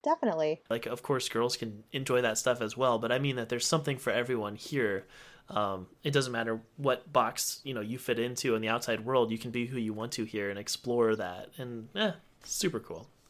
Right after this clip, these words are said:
Speaker 1: I love that. I love, I love things that when you leave it,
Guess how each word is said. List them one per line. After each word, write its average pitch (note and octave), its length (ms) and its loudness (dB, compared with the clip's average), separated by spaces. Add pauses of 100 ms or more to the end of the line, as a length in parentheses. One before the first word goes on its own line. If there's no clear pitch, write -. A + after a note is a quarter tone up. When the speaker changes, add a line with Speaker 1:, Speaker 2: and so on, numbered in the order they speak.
(260)
Speaker 1:
I A3+ 80 2
love G#3 240 2
that. D#3+ 260 2
I G3+ 120 10
love, A3+ 340 6
I G#3 100 8
love B3+ 200 2
things G3+ 420 2
that F3 120 2
when F#3 140 0
you G#3 140 4
leave E3 260 2
it, E3 240 4